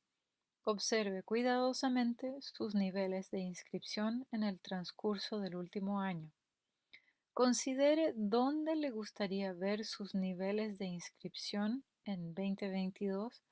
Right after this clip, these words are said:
para que pueda generar los ingresos que desea. Si desea aumentar la inscripción, el marketing y número de personal será componen-, serán componentes clave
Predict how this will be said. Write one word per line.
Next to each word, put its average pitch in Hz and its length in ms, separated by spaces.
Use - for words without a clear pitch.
para 247 220
que 247 140
pueda 233 360
generar 190 500
los 202 200
ingresos 190 520
que 214 180
desea. 220 560
Si - 160
desea 208 340
aumentar 214 520
la 196 100
inscripción, 214 920
el 180 140
marketing 202 680
y 208 100
número 214 360
de 233 120
personal 240 600
será 214 680
componen-, 202 580
serán 208 360
componentes 196 800
clave 214 720